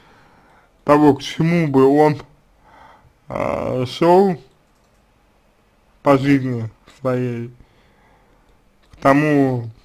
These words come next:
куда бы он шел, ну вот. То есть почему, почему нет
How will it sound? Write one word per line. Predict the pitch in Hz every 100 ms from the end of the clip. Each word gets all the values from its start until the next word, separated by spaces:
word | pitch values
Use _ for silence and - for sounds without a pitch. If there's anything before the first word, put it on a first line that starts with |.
| _ _ -
куда | 135 147
бы | 151
он | 156 151
шел, | - 147 139 131 127 _ _
ну | 120 120
вот. | 127 120 117 _ _ _ _ _ _ _ _ _ _ _ _ _ _
То | 135
есть | 127 -
почему, | 139 135 165 165 131
почему | 110 110 - 143 151
нет | 139 143